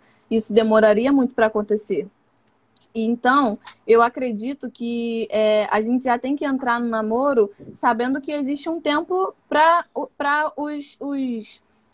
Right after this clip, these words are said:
é, os, como é que fala, amor? Esqueci o nome. Os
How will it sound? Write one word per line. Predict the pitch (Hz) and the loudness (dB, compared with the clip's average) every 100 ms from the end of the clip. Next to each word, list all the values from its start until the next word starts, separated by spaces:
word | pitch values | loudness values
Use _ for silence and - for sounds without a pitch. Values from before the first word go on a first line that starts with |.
| - | -4
é, | 220 226 226 214 208 202 190 185 220 | 2 4 4 2 0 -2 -6 -12 -10
os, | 240 - _ _ _ | -12 -12 _ _ _
como | - 254 | -10 -8
é | |
que | 240 | -10
fala, | 254 269 240 | -6 0 2
amor? | 208 151 | 0 -4
Esqueci | - 226 226 | -6 -6 -4
o | |
nome. | 214 190 _ _ | -6 -8 _ _
Os | 233 254 | -6 -6